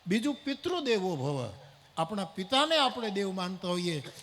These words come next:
અથવા તો "જગત પિતરો વંદે પાર્વતી પરમેશ્વરો", કાલિદાસ શંકરને પિતા કહે છે, એ પિતાને જો આપણે દેવ માનતા હોઈએ, તો ઈશ્વર અતિથિ બનીને આપણે આંગણે આવે. અને આચાર્ય દેવો ભવ,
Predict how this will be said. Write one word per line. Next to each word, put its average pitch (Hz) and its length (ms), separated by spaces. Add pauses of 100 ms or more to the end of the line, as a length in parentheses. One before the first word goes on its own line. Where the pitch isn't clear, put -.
(100)
અથવા 175 260
તો 202 140
"જગત 226 380 (220)
પિતરો 240 480
વંદે 185 460
પાર્વતી 185 600
પરમેશ્વરો", 160 800 (300)
કાલિદાસ 180 580 (220)
શંકરને 175 540
પિતા 208 380
કહે 165 340
છે, 139 240 (480)
એ 160 80
પિતાને 254 560
જો 262 120
આપણે 214 300
દેવ 190 220
માનતા 180 380
હોઈએ, 156 420 (440)
તો 156 120
ઈશ્વર 175 380
અતિથિ 185 480
બનીને 175 360
આપણે 156 280
આંગણે 156 300
આવે. 139 320 (440)
અને 160 140
આચાર્ય 156 580
દેવો 135 360
ભવ, 127 360